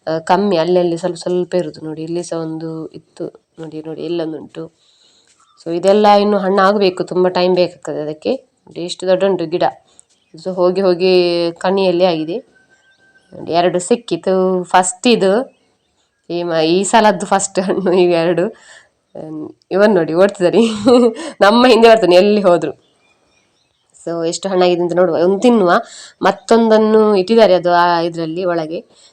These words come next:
So ಹಣ್ಣಾದದ್ದು ಯಾಕೆ ಇಡುದು, ಇದು ಮತ್ತೆ ಹಾಳಾಗ್ತದೆ, ಅದಕ್ಕೋಸ್ಕರ. So ನೋಡಿ, ಇದು, ಇದು ಮಾಂಸ ಕೂಡ ಒಳ್ಳೇದುಂಟಿದೆ ಒಳಗೆ. <laughs>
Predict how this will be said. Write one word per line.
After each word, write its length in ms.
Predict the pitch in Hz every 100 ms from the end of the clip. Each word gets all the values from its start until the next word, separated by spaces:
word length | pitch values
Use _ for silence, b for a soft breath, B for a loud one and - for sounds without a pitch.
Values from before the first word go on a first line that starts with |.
| b - -
So 60 | 160 160 156 156 156 - _
ಹಣ್ಣಾದದ್ದು 420 | 180 180 202 185 190
ಯಾಕೆ 260 | 214 185
ಇಡುದು, 160 | 165 165
ಇದು 160 | 165
ಮತ್ತೆ 160 | 180 190
ಹಾಳಾಗ್ತದೆ, 640 | 185 190 214 185 - 160
ಅದಕ್ಕೋಸ್ಕರ. 800 | - - 165 165 165 160 - 160 180 214 _ _ _ _ _ _ _ _ _
So 340 | _ - 160 160
ನೋಡಿ, 180 | 165 165
ಇದು, 180 | 170 175
ಇದು 320 | 180 175 160
ಮಾಂಸ 520 | 160 170 185 190 -
ಕೂಡ 140 | - 170
ಒಳ್ಳೇದುಂಟಿದೆ 720 | 170 180 190 190 180 151 160
ಒಳಗೆ. 340 | 165 160 -
<laughs> 640 | 240 214 254 247 233 -